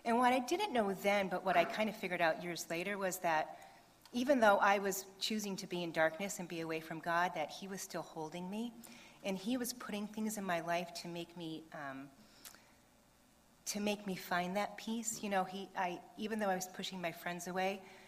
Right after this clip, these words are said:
they were still there and giving me really good advice that I didn't know then. It probably just made me mad and I didn't know. And, um, what I found out that I had to do is to find my peace, and, and I honestly didn't understand this till many years later,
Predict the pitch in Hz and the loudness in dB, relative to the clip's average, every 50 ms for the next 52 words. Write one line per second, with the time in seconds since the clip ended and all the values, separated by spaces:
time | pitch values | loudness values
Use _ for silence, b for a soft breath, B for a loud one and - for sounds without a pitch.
0 | B B B B B B B _ _ _ - - 196 190 208 202 - - 196 185 | B B B B B B B _ _ _ -4 -2 -2 0 0 -2 -2 0 -2 0
1 | 175 185 180 180 180 175 170 185 165 175 175 170 160 160 160 165 160 170 165 165 | 0 2 2 2 2 0 -2 -4 -6 -6 -6 -6 -4 -4 -4 -4 -4 -4 -6 -6
2 | 170 160 160 151 - 156 147 151 175 - - - 175 175 170 170 - 202 185 180 | -6 -8 -8 -6 -2 0 0 0 -2 -4 -6 -4 -2 -2 -2 -2 -2 -4 -4 -4
3 | - - - - 185 175 170 160 156 156 - 143 131 127 135 - - - 170 165 | -6 -10 -14 -10 -6 -2 0 0 0 0 -2 -4 -4 -4 -6 -6 -6 -4 -4 -4
4 | 160 - 147 - - 151 147 180 - 143 135 135 139 139 135 139 139 135 139 135 | -4 -6 -10 -12 -10 -10 -10 -10 -8 -8 -8 -6 -4 -4 -4 -4 -6 -6 -8 -8
5 | 127 - 143 135 135 - 151 147 139 143 135 131 - B B B B B B B | -8 -8 -10 -10 -10 -8 -8 -8 -6 -6 -8 -10 -12 B B B B B B B
6 | B B B B - 190 185 180 175 - 185 180 175 180 180 185 180 175 180 180 | B B B B -4 0 0 2 2 2 2 2 2 4 6 8 8 8 6 6
7 | - 196 208 214 220 208 214 175 175 165 160 - 156 170 160 156 151 - - 202 | 6 6 6 6 4 2 2 2 2 2 2 0 -2 -4 -4 -4 -4 -4 0 2
8 | 226 226 196 170 165 - - 170 165 160 156 156 - - - - - - 165 - | 2 4 4 2 -2 -4 -6 -6 -6 -6 -6 -8 -10 -12 -14 -12 -10 -10 -10 -10
9 | - - 175 170 190 220 226 196 160 156 - - - 143 143 147 - - - 139 | -6 -2 0 0 0 0 0 -2 -4 -6 -6 -10 -12 -10 -10 -8 -8 -8 -8 -8
10 | 135 135 131 - - - - 185 190 190 - - 220 277 320 - - 185 156 - | -8 -8 -10 -12 -14 -10 -8 -4 -4 -4 -4 -4 -4 -4 -4 -4 -6 -10 -8 -8
11 | 156 151 - 160 156 147 - - - 160 165 175 160 - - - 151 147 147 139 | -8 -6 -6 -8 -8 -8 -10 -10 -8 -6 -6 -6 -8 -10 -10 -10 -10 -8 -8 -8
12 | 139 135 143 143 139 135 - 147 151 160 151 139 135 | -8 -8 -10 -10 -12 -12 -8 -8 -6 -6 -6 -6 -8